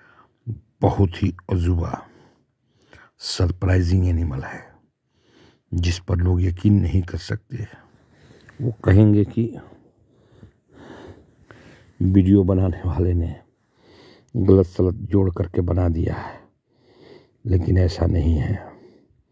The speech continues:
डॉक्टर एस के सिंह चैनल जय श्री राम ऐसा कोई काम नहीं करता है।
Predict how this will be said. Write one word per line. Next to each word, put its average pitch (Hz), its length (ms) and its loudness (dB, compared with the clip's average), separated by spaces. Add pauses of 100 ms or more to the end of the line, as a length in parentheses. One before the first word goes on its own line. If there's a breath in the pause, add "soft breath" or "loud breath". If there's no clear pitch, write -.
(560 soft breath)
डॉक्टर 90 360 0
एस 92 200 2
के 98 120 2
सिंह 95 260 0
चैनल 95 340 2
जय 92 160 2
श्री 104 180 -6
राम 95 220 -2
ऐसा 92 240 -2
कोई 135 240 2
काम - 220 -4
नहीं 85 240 -2
करता - 340 -14
है। - 220 -18